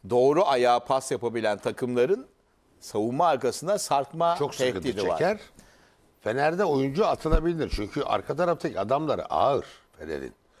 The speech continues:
Speaker 2: Yani biraz enlemesine gidip araya atılan toplarda çabuk çıkılırsa o defans yakalayamayabilir.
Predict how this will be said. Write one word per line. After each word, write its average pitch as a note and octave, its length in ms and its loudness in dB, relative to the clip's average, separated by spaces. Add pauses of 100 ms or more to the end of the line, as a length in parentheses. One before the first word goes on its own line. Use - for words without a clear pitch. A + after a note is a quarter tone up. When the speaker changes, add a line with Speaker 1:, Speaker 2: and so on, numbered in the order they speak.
(340)
Speaker 2:
Yani A2+ 460 -2 (360)
biraz D3+ 420 2
enlemesine C#3+ 640 0
gidip A2+ 260 0 (100)
araya G#2 300 2
atılan C#3 340 0
toplarda C3+ 540 -2
çabuk C#3 340 -4
çıkılırsa D#3+ 760 -2
o A2+ 120 -6
defans C3+ 380 0
yakalayamayabilir. C3+ 1000 0